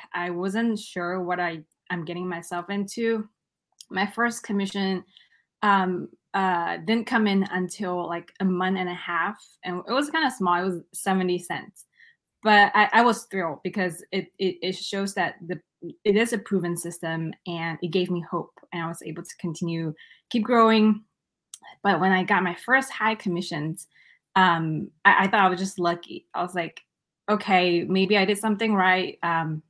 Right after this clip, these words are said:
by accident." Um, so you didn't invited me to, to the talk show, but I, I was like, "I, I think I need more time for that," 'cause I, I'm still learning the strategy. I'm still going through a blueprint. So,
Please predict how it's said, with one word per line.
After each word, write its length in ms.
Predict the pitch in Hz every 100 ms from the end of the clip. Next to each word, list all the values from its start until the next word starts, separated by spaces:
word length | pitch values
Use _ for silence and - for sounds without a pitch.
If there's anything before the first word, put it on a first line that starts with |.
| -
by 100 | 170
accident." 640 | 165 170 - 175 165 165 _ _ _ _ -
Um, 420 | 180 175 170 170
so 320 | 170 - 196 190
you 200 | 202 214
didn't 220 | 233 214
invited 380 | 196 185 190 185
me 200 | 185 180
to, 560 | - 196 180 170 165 - - -
to 120 | 190
the 120 | 175
talk 240 | 175 214 -
show, 340 | 185 165 160
but 80 | 165
I, 160 | 156 165 - -
I 100 | 170
was 240 | 165 -
like, 220 | 175 175 -
"I, 160 | 165 -
I 100 | 170 170
think 180 | 185
I 40 | 170
need 140 | 160
more 160 | 143 135
time 320 | - - - -
for 80 | -
that," 220 | 87 - -
'cause 180 | 175 156
I, 100 | 165 165 -
I'm 80 | 190
still 200 | 220 190
learning 260 | 180 190
the 80 | 185
strategy. 380 | 190 180 180 180
I'm 100 | 170
still 200 | - 165
going 220 | 165 170
through 140 | 170 180
a 40 |
blueprint. 500 | 160 196 196 208 202 - _ _ _
So, 420 | - 170 165 160